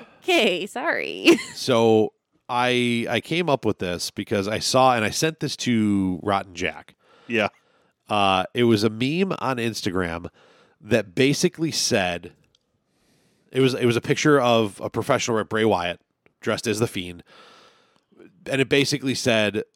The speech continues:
Speaker 2: "Me trying to sleep," and then "My anxiety demon reminding me of that time." Yes.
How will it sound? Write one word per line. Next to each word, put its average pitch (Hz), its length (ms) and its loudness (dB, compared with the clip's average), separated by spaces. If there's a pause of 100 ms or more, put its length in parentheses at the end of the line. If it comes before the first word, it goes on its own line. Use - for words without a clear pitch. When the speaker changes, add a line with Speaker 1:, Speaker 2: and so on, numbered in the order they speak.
(680)
Speaker 2:
"Me 143 220 -2
trying 135 300 0
to 113 80 -2
sleep," 104 500 0
and 113 180 -6
then 104 320 -2
"My 113 260 0
anxiety 110 580 2
demon 92 520 -4 (760)
reminding 135 640 2
me 120 380 -2
of 113 240 -2
that 101 240 0
time." 101 380 -4
Yes. - 420 -6